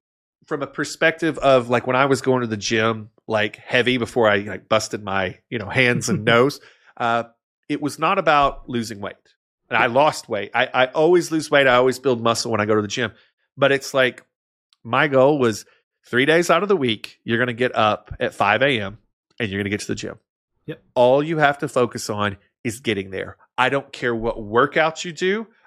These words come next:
Speaker 1: I don't care if you run. I don't care if you do that. All you have to do is get your ass through the front door. That's it.
Speaker 2: Yep.
Speaker 1: And I can't control certain things. But what I can control is I can control showing up.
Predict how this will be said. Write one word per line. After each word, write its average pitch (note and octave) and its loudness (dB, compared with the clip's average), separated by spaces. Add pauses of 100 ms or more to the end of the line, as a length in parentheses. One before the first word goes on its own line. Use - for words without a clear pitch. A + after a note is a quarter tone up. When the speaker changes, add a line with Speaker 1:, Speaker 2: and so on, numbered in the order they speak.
Speaker 1:
I C3 2
don't C3 -4
care B2 -4
if A2 -8
you G#2+ -8
run. D3+ 0
I A2 2
don't A2 -8
care A#2+ -6
if - -10
you A#2+ -12
do C#3 -8
that. A#2+ -4 (180)
All F#3+ 0
you G#3 -6
have F3+ -2
to F3 -14
do C#3+ -6 (260)
is A#2 -14
get C#3+ -8
your E3+ 0
ass B2 0
through A2+ -6
the G2+ -10
front - -12
door. - -16 (300)
That's - -6
it. G#3 -2 (140)
Speaker 2:
Yep. C#3+ -12 (140)
Speaker 1:
And F#3 -2 (420)
I F3 0
can't A3 -10
control D3+ 2 (640)
certain A#2+ -8
things. - -20 (880)
But C3 0
what B2+ 6
I B2 2
can F#3+ -2
control B2+ 2
is A#2+ -2
I B2 2
can A#2+ -8
control A#2+ -2
showing G#2 -6
up. - -18